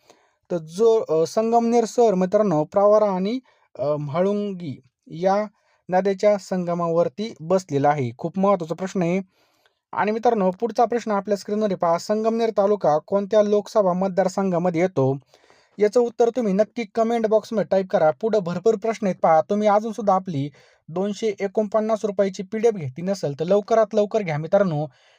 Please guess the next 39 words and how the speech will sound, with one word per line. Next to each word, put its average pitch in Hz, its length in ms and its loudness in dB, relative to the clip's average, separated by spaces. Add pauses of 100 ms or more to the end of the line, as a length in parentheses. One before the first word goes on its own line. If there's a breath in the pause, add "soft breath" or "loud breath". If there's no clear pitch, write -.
(100 soft breath)
यामध्ये 214 420 2
तुम्हाला 190 320 0
नगर 196 320 2
जिल्हा 202 300 -2
विशेषवर 175 520 -4
संपूर्ण 240 560 -2
माहिती 226 320 0
भेटणार 156 320 -2
आहे. 127 160 -2 (380 soft breath)
नगर 208 280 2
जिल्ह्यामध्ये 202 500 0
कोणकोण 208 500 -4
कवी 226 160 2
होते, 151 420 -2
कोणकोणते 196 540 -4
प्रसिद्ध 190 420 -6
ठिकाणं 190 400 -2
आहेत, 147 180 -2 (460 soft breath)
कोणकोणते 214 480 -4
धबधबे 185 480 0
आहेत, 151 240 -2
सगळं 247 380 2
मित्रांनो 226 460 -2
तुम्हाला 226 240 2
या 196 100 6
ठिकाणी 180 380 -4 (420 soft breath)
या 202 300 2
पीडीएफमध्ये 202 420 -2
भेटणार 156 280 -6
आहे. 143 60 -2
बघा, 135 220 -2
नगर 190 320 0
जिल्हा 196 420 2
जो 175 160 -8
काही 196 140 4
आपला 190 280 -2
अहिल्यानगर 196 540 -2
जिल्हा 185 300 -2
आहे, 156 160 -2